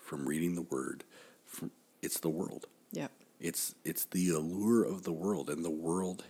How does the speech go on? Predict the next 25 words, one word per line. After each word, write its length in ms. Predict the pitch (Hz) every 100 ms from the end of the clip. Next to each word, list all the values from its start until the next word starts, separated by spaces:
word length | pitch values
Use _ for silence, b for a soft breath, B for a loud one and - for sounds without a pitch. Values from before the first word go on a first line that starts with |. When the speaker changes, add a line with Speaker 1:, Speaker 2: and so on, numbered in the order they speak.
| -
Speaker 1:
hates 640 | - - 90 82 - - - _ _
Jesus. 520 | - - 147 - - - b b b b
So 180 | - 92
the 120 | 82
world 280 | 80 87 92
Speaker 2:
Yeah. 140 | 156 147
Speaker 1:
is 60 | -
constantly 840 | - - 107 101 - - - 92
trying 320 | - 92 82
to 80 | -
pull 400 | - - 113 107
us 260 | 95 98 -
away 440 | - 85 73 - - B B B B
so 220 | - 92
that 160 | 76 57
we 160 | 80 85
will 160 | 90
be 340 | 90 78 82 -
a 80 | -
branch 500 | 87 95 69 71 -
that 200 | - -
does 260 | - 76 76
not 240 | 76 -
bear 260 | 78 73 71
fruit. 420 | - - 73 -